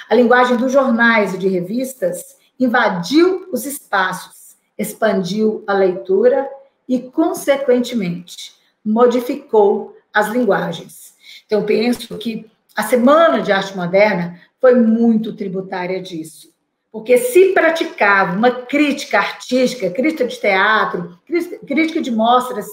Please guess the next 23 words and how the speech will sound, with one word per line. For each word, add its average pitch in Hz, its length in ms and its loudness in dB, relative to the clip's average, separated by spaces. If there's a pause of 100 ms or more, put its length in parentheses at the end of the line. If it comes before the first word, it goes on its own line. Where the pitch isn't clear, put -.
(140)
é, 196 340 0
é, 185 180 -8 (200)
é, 202 340 -2 (880)
de 220 120 -2
arte 226 540 2 (220)
e 311 240 0
crítica 359 460 0
literária 214 760 -4 (240)
com 311 140 0
muita 320 400 0
frequência 233 580 -4
nos 220 140 -8
jornais. 185 760 -8 (720)
Mas 440 180 0
quem 622 200 0
foram, 269 400 6
afinal, 262 580 -4 (240)
né, 262 120 0
esses 285 240 -4
dois 262 240 2
mineiros 247 500 -4 (320)
de 233 120 -18
que - 220 -20